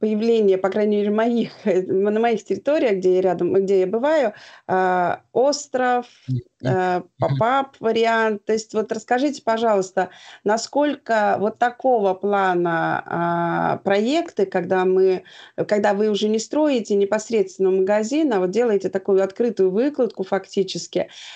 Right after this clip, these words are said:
Speaker 1: и, э, для вас это временная история, когда вы тестируете торговый центр,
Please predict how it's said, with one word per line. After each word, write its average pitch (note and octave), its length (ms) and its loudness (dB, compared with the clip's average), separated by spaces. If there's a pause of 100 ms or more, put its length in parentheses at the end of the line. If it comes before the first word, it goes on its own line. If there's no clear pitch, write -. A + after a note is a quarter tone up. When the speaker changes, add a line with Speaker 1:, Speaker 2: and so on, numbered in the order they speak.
(120)
Speaker 1:
и, A3+ 320 2
э, G3+ 360 2
для A#3 200 2
вас A#3+ 300 0
это F3 720 0
временная G#3+ 640 2
история, D4+ 420 0
когда C4+ 300 0
вы B3+ 100 -2
тестируете B3 640 -4
торговый A3+ 380 0
центр, A3+ 420 -2